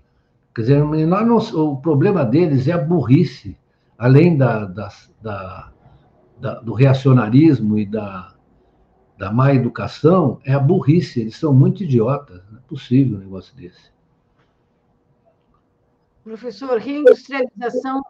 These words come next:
Speaker 2: do Brasil, a necessária reindustrialização. O senhor já nos falou aqui algum, em algumas outras vezes, né, de alguns pontos que poderiam nortear, é, uma reindustrialização, inclusive com a,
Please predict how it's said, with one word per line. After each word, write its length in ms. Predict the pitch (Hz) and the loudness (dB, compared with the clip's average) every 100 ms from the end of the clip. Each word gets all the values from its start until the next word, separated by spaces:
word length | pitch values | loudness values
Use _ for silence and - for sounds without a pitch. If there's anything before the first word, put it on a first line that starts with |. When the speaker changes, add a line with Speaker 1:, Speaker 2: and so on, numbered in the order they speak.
| _ _ _ | _ _ _
Speaker 2:
do 160 | 202 226 | -14 -10
Brasil, 640 | 226 233 165 185 226 185 | -6 -6 -6 -8 -6 -6
a 60 | 170 | -10
necessária 600 | 180 214 202 220 220 220 | -14 -16 -12 -8 -6 -6
reindustrialização. 920 | 226 220 202 233 214 196 196 214 196 | -8 -14 -12 -10 -8 -10 -12 -12 -12
O 20 | |
senhor 140 | 262 | -12
já 120 | 269 | -10
nos 160 | 320 277 | -10 -10
falou 440 | - 269 233 240 | -8 -6 -2 -2
aqui 200 | 226 - | -2 -6
algum, 200 | 226 208 | -8 -8
em 100 | 220 | -12
algumas 340 | 214 202 226 208 | -12 -12 -12 -12
outras 340 | 214 202 170 | -14 -16 -14
vezes, 600 | 185 240 254 196 165 _ _ _ _ _ | -8 -8 -8 -14 -20 _ _ _ _ _
né, 140 | 190 208 | -16 -8
de 100 | 240 | -8
alguns 460 | 220 277 294 - | -6 -6 -6 -10
pontos 480 | _ 269 277 285 277 | _ -8 -6 -8 -10
que 140 | - | -16
poderiam 420 | 285 262 247 240 269 | -14 -10 -10 -10 -12
nortear, 920 | 262 254 247 - 233 254 262 247 - - | -12 -12 -12 -10 -8 -6 -4 -6 -8 -12
é, 240 | 208 202 196 | -12 -12 -14
uma 160 | 214 202 | -14 -10
reindustrialização, 1080 | 226 247 226 208 233 214 202 202 190 240 254 | -10 -10 -12 -12 -10 -12 -12 -16 -14 -14 -14
inclusive 580 | 247 247 202 277 269 | -16 -16 -12 -12 -12
com 220 | 269 269 269 | -16 -12 -6
a, 280 | 254 220 | -6 -6